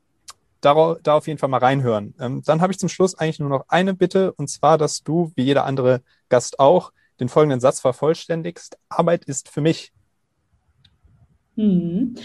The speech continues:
Speaker 2: Da habe ich auch drüber nachgedacht. Und zwar ist Arbeit für mich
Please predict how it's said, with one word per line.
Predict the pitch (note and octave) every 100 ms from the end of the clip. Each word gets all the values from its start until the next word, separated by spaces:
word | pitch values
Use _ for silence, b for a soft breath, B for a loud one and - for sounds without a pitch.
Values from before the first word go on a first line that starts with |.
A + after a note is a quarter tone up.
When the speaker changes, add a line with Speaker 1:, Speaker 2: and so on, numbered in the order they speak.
| B B -
Speaker 2:
Da | C4
habe | E4+
ich | A#3+
auch | G#3
drüber | G#3+ F#3
nachgedacht. | F#3+ A#3+ A#3 - - - - - _
Und | - A3 D#4
zwar | - - F3 D#3+ G#3 D#4 D4+ - -
ist | - -
Arbeit | G#3 C#4+ B3+
für | -
mich | G#3 B3+ - -